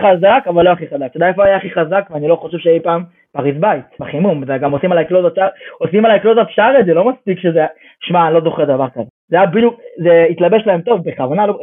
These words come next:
כנראה בכוונה שהשחקנים בדיוק עלו, שרו את השיר של עליית שחקנים, לא זוכר מה זה היה, ואז מיד אחרי שהשחקנים עלו, נראה לי זה היה ביום שמח פגשתי, עברו לזה, בקריית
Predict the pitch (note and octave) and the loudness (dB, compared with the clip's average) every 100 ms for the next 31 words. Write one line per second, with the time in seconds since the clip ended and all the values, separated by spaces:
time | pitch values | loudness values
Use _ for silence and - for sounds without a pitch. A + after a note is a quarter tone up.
0 | - F3 G3 F3 D#3+ E3+ E3+ B2+ B2+ - | -2 0 0 0 -2 -2 -4 -10 -12 -4
1 | E3 D#3+ E3+ F3 B2+ C#3+ A#3+ C#4 _ - | -2 0 -2 -2 -2 0 0 -2 _ -20
2 | - - G3 F#3+ G3 F#3 D#3+ D3 D3 C#3+ | -10 0 0 0 -2 -4 0 2 2 0
3 | - D3+ D#3 D3+ D3+ C#3+ C#3+ C3 D3 C4+ | -2 0 0 0 -2 -2 -2 0 0 -2
4 | - _ _ - G3 A#3 F#3 G#3+ D#4 B3 | -4 _ _ -2 0 2 2 2 2 2
5 | C4+ A#3+ G3+ - - - F#3+ F#3+ D#3 B3 | 0 0 0 -2 -8 -4 -2 2 2 2
6 | G3 G3 F3+ F3+ F3 F3 E3 D#3 E3+ E3 | 2 2 2 0 -2 -8 -8 -4 -4 -6
7 | - B2 _ - E3 F3 A#3 G3 F3 D#3+ | -10 -20 _ -4 -2 0 0 2 2 0
8 | - _ D3+ D#3+ G3 G3+ G3 G3 G#3+ G3 | -2 _ -4 -2 0 0 -2 0 0 2
9 | F#3+ F#3+ | 0 -4